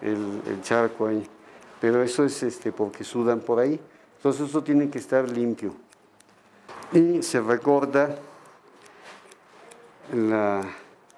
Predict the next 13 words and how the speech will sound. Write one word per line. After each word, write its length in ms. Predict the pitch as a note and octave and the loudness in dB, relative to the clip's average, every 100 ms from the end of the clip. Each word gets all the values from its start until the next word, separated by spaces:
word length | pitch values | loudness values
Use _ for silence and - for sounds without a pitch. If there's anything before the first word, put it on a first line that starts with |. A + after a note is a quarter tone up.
| - - - - - | -20 -20 -20 -20 -6
los 360 | A2+ B2 B2 A#2+ | 0 2 2 2
dedos, 600 | C#3+ C#3 C#3+ D3 - - - _ - - - | 4 4 2 0 -6 -16 -20 _ -20 -20 -20
se 320 | - - G#2+ G2+ | -16 -4 0 2
le 220 | A2 A2+ | 4 2
hace 200 | A#2 B2 | 2 2
en 120 | A2+ | 0
forma 400 | - A2+ A2 A2+ | 2 0 2 2
de 100 | A2+ | 2
círculo 580 | A2+ C#3 B2 A#2+ A#2+ B2+ - - - - _ | 0 0 0 -2 -4 -4 -8 -20 -20 -20 _
para 260 | A#2+ B2 A#2+ | 0 2 0
que 180 | A#2+ G#2 | -4 -4
quede 440 | A2+ A2 A#2 A2 - _ _ | 0 2 2 0 -12 _ _
mejor. 500 | A2 G#2+ - A2 F#2 | -4 -2 0 0 -2